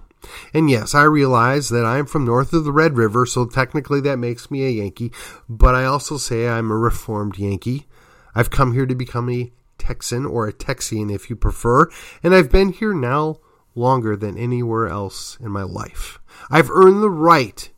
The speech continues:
to claim the mantle of being a Texian, and I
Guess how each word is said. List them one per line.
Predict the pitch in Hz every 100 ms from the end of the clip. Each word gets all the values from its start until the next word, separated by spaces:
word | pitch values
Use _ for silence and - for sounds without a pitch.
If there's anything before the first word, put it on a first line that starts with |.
| _
to | - - _ - -
claim | - 170 165 170
the | 185
mantle | 165 117 110 123
of | 117
being | 131 139
a |
Texian, | 135 - 117 - 127 135 - - -
and | - 165
I | 165 180 185